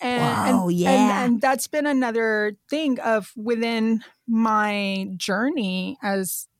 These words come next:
Speaker 1: I say, it's like, you know, this is my journey. This is what, what I'm finding out.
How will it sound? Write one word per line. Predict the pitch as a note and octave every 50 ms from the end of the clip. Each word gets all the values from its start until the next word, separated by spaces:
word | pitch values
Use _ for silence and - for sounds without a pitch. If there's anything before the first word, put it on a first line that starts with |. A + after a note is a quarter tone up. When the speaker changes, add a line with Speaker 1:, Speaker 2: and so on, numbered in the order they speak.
| _ _ _ -
Speaker 1:
I | G3+ F#3
say, | F3 - - G3+ F#3+ F#3
it's | F#3 F#3+ -
like, | A3 G#3+ G3+ G3+ G3 - -
you | - B3+ A3+
know, | G#3+ G#3+
this | G3 A#3+ B3+ -
is | D4+ C#4+ - -
my | C4+ B3+ B3+ A#3
journey. | A3 G#3 G3 G3 F#3+ G3 G3
This | F#3 G#3 F#3+ -
is | A#3 - -
what, | A3+ G#3+ G3+ F#3+ -
what | A3 A3 G3+
I'm | G3 G3+
finding | F#3+ - - G3 G3 G3 G3 G3 G3
out. | G3 F#3 F#3 F#3 F3+ F#3 F#3 -